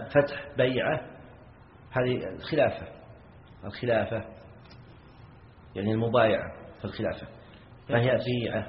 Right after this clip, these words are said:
بكسر الباء. على، على قوله: "وله منع ذمية دخول، دخول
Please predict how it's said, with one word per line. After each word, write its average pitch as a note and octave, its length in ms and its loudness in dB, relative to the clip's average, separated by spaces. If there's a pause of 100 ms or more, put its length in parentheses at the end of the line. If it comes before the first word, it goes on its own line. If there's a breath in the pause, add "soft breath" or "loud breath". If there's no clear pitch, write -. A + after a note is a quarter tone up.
بكسر A#2 320 -10
الباء. G#2 320 -8 (1040)
على، B2+ 120 0
على A#2 360 0
قوله: A#2 420 -2 (840 loud breath)
"وله A#2+ 280 4
منع A#2 320 0
ذمية A#2 600 -4
دخول، B2 460 -6 (180)
دخول B2 520 -4